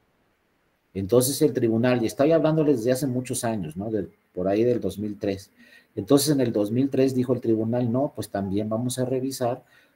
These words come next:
situaciones que sucedieron en la preparación de la elección,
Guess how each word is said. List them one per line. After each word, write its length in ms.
situaciones 760
que 120
sucedieron 760
en 160
la 160
preparación 840
de 120
la 100
elección, 480